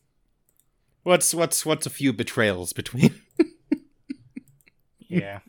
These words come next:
Speaker 1: <laughs> close acquaintances?
Speaker 2: Uh, we also get, like, the plan today, which is,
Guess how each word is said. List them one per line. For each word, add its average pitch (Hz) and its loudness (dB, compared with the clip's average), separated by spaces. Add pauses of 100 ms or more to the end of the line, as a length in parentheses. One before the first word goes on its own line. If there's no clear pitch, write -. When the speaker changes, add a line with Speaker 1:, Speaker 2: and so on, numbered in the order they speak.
(320)
Speaker 1:
<laughs> - -8
close - -2
acquaintances? - -6 (2000)
Speaker 2:
Uh, 107 -10
we 131 -6
also 156 2
get, 156 -2
like, 135 -2
the 117 -10
plan 127 -6
today, 147 0
which 123 -6
is, 110 -6